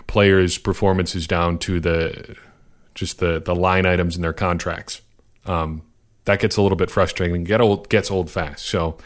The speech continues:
I think we gotta move past that. Speaking of moving past things, how about we move past Josh Sitton?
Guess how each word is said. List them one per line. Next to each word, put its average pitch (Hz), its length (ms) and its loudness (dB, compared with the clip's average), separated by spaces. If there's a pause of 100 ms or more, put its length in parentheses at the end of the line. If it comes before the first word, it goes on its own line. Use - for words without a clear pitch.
(280)
I 98 60 2
think 107 160 4
we 107 60 2
gotta 101 180 6
move 92 180 0
past 90 320 -2
that. - 200 -14 (400)
Speaking 170 360 4
of 139 80 4
moving 139 280 4
past 131 380 2
things, 85 240 0
how 139 80 4
about 147 180 4
we 135 100 6
move 120 240 6
past 110 300 2
Josh 98 320 0
Sitton? 73 300 -2